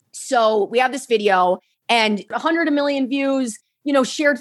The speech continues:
fifty thousand times, hundred thousand times. I mean, viral, viral, sold out of all of our units.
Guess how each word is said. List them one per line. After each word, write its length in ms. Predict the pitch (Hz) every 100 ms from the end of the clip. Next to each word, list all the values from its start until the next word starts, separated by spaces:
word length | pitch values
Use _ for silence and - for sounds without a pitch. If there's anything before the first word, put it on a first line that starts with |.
| -
fifty 600 | 302 302 294 285 277 269
thousand 380 | 277 254 262 269
times, 260 | 262 262 254
hundred 180 | 254 247
thousand 260 | 240 226
times. 120 | 226 247
I 20 |
mean, 220 | 247 233
viral, 420 | 196 226 233 240 196
viral, 380 | 196 185 165
sold 260 | - 220 214
out 140 | 220
of 80 | 208
all 140 | 196 190
of 80 |
our 40 | 175
units. 480 | 196 254 190 -